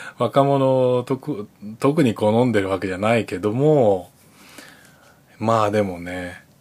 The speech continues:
若い人の肌ってやっぱりね、<laughs> みずみずしくていいなと思いますよね。なので、まあ、そこにね、外気浴してる時はね、あの、くまなくチェック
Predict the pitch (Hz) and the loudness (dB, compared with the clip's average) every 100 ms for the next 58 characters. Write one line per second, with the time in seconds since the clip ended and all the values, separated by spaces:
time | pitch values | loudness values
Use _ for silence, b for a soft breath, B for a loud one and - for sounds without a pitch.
0 | _ _ _ - 98 - 113 104 90 - | _ _ _ -12 -6 0 2 2 -4 -8
1 | 90 90 - 101 92 - 87 85 98 85 | -10 -6 -2 -2 -2 -6 -10 -8 -8 -8
2 | 92 107 110 - _ - 160 120 107 104 | -4 -2 -4 -12 _ -6 -4 -2 -2 -2
3 | 110 113 117 - - - 90 98 107 92 | -4 -2 -4 -6 -8 -12 -6 -4 -2 -4
4 | 85 87 90 92 92 90 - 87 92 95 | -8 -12 -8 -8 -6 -8 -10 -12 -12 -12
5 | _ _ _ _ _ _ _ _ _ _ | _ _ _ _ _ _ _ _ _ _
6 | _ _ - - _ B B B B B | _ _ -20 -20 _ B B B B B
7 | B B - 117 113 95 90 85 85 - | B B -4 0 0 -2 -8 -10 -12 -16
8 | _ _ _ _ _ - 113 104 117 123 | _ _ _ _ _ -6 -4 -2 0 0
9 | 120 135 170 170 _ - 117 117 117 127 | 2 0 0 -2 _ -4 0 2 2 -2
10 | 104 90 - 104 127 120 87 85 110 123 | -2 -6 -4 -2 -2 -4 -6 -4 -2 -2
11 | - _ _ _ _ - 95 87 - 120 | -8 _ _ _ _ -14 -12 -8 0 4
12 | 139 113 - - 95 - | 4 2 -2 -8 -8 -8